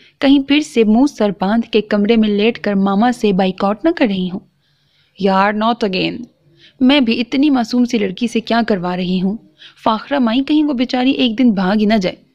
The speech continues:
पुत्र, एक बात कहूँ? फाखरा माई ने स्त्री स्टैंड पे रखते हुए उसे संजीदगी से देखा, जिस पर वक्त ने गर्दन उनकी तरफ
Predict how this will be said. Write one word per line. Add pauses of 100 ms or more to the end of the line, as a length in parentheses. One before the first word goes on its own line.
(340)
पुत्र,
एक
बात
कहूँ? (440)
फाखरा
माई
ने
स्त्री
स्टैंड
पे
रखते
हुए (180)
उसे
संजीदगी
से
देखा,
जिस
पर
वक्त
ने
गर्दन
उनकी
तरफ